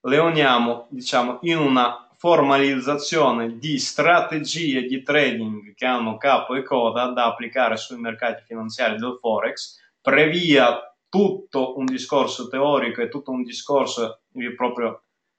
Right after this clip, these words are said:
vi faccio vedere le ricerche che ho fatto per arrivare a certi risultati, d'accordo? Eh, e quindi si tratta di una serie di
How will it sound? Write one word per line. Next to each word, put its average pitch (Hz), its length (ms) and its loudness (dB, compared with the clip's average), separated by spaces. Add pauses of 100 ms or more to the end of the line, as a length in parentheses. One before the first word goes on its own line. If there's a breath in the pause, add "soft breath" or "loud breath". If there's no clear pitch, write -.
(160)
vi 113 140 -12
faccio 120 340 0
vedere 120 220 0
le 113 100 0
ricerche 113 460 -4
che - 80 -6
ho 117 80 -4
fatto 120 400 2
per 135 320 2
arrivare 123 880 2
a 120 160 -4
certi 113 720 -8
risultati, 120 960 -6 (380)
d'accordo? 117 840 -4 (680 soft breath)
Eh, 113 580 0
e 202 140 2
quindi 151 260 2
si 151 160 -4
tratta 139 340 2
di 123 220 0
una 135 180 -2
serie 123 460 -2
di 117 420 -4